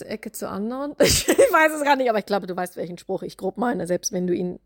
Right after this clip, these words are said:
vielleicht auch gerade nicht weißt. Auf jeden Fall, um die, um die Kurve? Ist ja auch scheißegal. Auf jeden Fall, du weißt, was ich meine. Und es braucht einfach Menschen, die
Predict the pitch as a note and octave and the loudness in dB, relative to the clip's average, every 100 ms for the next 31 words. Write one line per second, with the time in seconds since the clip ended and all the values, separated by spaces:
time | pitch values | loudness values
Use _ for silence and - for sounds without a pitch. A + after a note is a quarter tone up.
0 | _ F#3 F3+ - F#3+ - - F3+ - - | _ -4 -4 -2 -2 0 -4 -4 -6 -10
1 | - - - - - A3+ C4 D#4+ D#4+ C4 | -10 -14 -14 -2 2 4 4 2 2 2
2 | C4 D#4 - - _ - A3 - A#3 A#3 | 2 -2 -8 -20 _ -12 -12 -10 -10 -10
3 | A3+ G#3+ G3 G3 - B3 C#4+ F#4 - _ | -12 -10 -10 -10 -6 -6 -6 -10 -16 _
4 | _ _ _ _ _ _ _ _ _ _ | _ _ _ _ _ _ _ _ _ _
5 | _ G#3+ A#3 G#3+ - G#3+ G#3 G3+ E3+ F3 | _ 2 4 4 2 -4 -4 -4 -6 -8
6 | - - G#3+ A#3+ C4+ C#4 A#3 G#3 G3+ A#3 | -14 -6 -4 -2 -2 0 0 2 2 2
7 | - G#3+ A3 - F3 F3+ E3 _ _ _ | -2 -6 -6 -6 -6 -6 -10 _ _ _
8 | _ _ _ _ - A3+ A3 G#3+ - - | _ _ _ _ -2 0 2 -2 -6 -2
9 | G#3+ A#3+ C4 A3+ G#3 G#3 A#3+ C4 B3+ A3 | 0 0 0 -4 -4 -4 -4 -2 -2 -2
10 | A3+ A3+ A3+ | -4 -4 -6